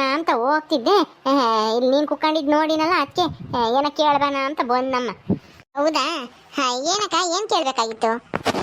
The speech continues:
ಏನು ಇಲ್ಲ ಕಣೆ ನೇತ್ರ, ಆ, ಉಪ್ಪಿನಕಾಯಿ ಬೇಕಾಗಿತ್ತು.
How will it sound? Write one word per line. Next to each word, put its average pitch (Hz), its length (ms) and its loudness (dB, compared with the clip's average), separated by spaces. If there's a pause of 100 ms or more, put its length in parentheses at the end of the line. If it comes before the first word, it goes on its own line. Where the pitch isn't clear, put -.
(540)
ಏನು 330 220 0
ಇಲ್ಲ 330 100 -6
ಕಣೆ 330 220 -2
ನೇತ್ರ, 320 240 0 (320)
ಆ, 208 580 2
ಉಪ್ಪಿನಕಾಯಿ 269 440 -2
ಬೇಕಾಗಿತ್ತು. 240 540 -4